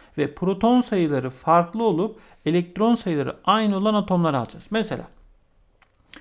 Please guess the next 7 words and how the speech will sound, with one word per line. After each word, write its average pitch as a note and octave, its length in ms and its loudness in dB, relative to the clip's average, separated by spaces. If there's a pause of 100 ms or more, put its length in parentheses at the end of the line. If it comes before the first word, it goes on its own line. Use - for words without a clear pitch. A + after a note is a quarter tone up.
(340)
X C4 220 -2
atomunu A3 360 0
aldım. E3+ 300 0 (680)
Proton A#3 360 0
sayısı G3+ 340 -4
sekiz F3 300 -6
olsun. A#2+ 340 -8